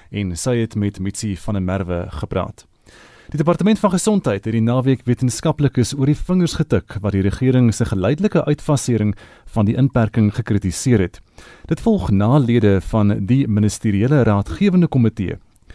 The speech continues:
gesê het die manier waarop die regering te werk gaan, onder meer met die kleremaatreëls, is onwetenskaplik en maak nie sin nie.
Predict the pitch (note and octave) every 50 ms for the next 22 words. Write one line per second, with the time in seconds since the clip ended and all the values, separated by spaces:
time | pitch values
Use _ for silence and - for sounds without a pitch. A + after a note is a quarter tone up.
0 | - _ _ - - B2 - - B2+ A2+ A2 G#2+ - - - G#2+ G#2+ G#2 G2 G2+
1 | A#2 D#3+ F#3+ G3 C#3 E2+ G2 G#2 A#2+ C#3+ D3+ - D#3 C#3 C3+ - - C3+ C3 B2+
2 | B2 A2+ - F2 - G2+ B2 D#3 - - - - G#2 A2+ - F3+ - - - -
3 | - _ _ _ _ _ - - A#2+ B2 B2 A2 A2 A#2 A#2 A#2 A2+ G#2+ G#2 G#2
4 | G2 F2+ E2 - - - D#3 D3+ D#3 D#3 D3+ C#3+ C3+ C3 C3 B2 - G#2+ A2 C#3
5 | D#3+ - - - B2 - - - E3 G3 G3+ F#3+ G3+ G3+ - F3 D#3+ - - -
6 | - F#3 D#3+ - A2+ C#3+ - - - - - - C3 C#3+ C#3+ A2+ G2 G2 A2+ C3+
7 | D3 - - E3 D3+ - - - G#3 D3 G2 F2+ F#2+